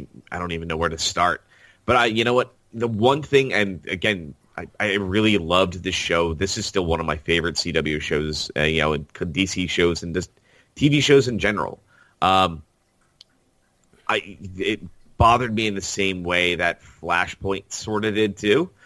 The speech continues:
Um, but it's, you know, where we weren't as critical on Flashpoint, I feel a little critical here because it felt like that six months did not matter that he was gone. It really felt like that had no impact, no weight.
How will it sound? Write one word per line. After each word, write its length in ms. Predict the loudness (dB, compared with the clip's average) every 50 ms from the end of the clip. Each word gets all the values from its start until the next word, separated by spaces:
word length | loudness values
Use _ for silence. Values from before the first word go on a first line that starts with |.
| -20 -20 -20 _ _ -2
Um, 520 | 2 4 4 4 4 4 2 2 -2 -8 -16 _ _ _ -2
but 220 | -2 -2 0 0
it's, 460 | 0 0 0 0 -4 -8 -12 -14 -16 _ _ _ _ _ _ -10
you 140 | -6 -6 -6
know, 40 |
where 220 | -2 0 0 2 2
we 140 | 2 2 2
weren't 280 | 2 2 2 2 2
as 260 | 0 0 0 -2 -6
critical 360 | -6 -6 -6 -6 -4 -4 -4 -4
on 120 | -4 -4
Flashpoint, 640 | 0 2 2 2 2 0 -4 -6 -6 -6 -6 -8 -10 _ _ _ _ _ _ _
I 60 | -14 -6
feel 220 | 0 2 2 2
a 60 | 2 2
little 180 | 0 -2 -2
critical 360 | 0 0 0 0 0 0 -4
here 220 | -2 0 2 2 2
because 420 | 2 0 0 0 0 0 0 -2 -4 -6
it 220 | -6 -6 -6 _
felt 500 | -20 -20 -16 -4 0 2 2 2 0 -2
like 440 | -4 0 2 2 2 2 0 -4 -12 -20 _ _ _ _ _ _ _ _ _ _ _
that 240 | 0 0 0 0 -2
six 400 | -8 -8 -6 -6 -6 -6 -8 -8
months 360 | -6 -4 -4 -4 -4 -8 -12
did 220 | -4 -2 -2 -2 0
not 240 | 0 -2 -2 -2 -2
matter 340 | -2 -2 -2 -2 -4 -8
that 160 | -10 -12 -14 -12
he 160 | -10 -10 -6
was 220 | -6 -6 -6 -6
gone. 300 | -8 -8 -8 -8 -10 -14 -20 _ _
It 180 | -6 -6 -4 -4
really 360 | 0 2 2 2 2 2 0
felt 280 | 0 -2 -2 -2 0
like 300 | 0 0 0 0 -2 -8 -20 _ _ _ -20 -20 -18 -6
that 260 | -2 0 0 0 0 0
had 260 | -2 -2 -2 -2 -4
no 260 | -4 -2 0 0 0
impact, 500 | -2 -4 -4 -2 -2 -2 -2 -4 -6 -10
no 160 | -12 -10 -10
weight. 340 | -6 -2 0 0 0 -2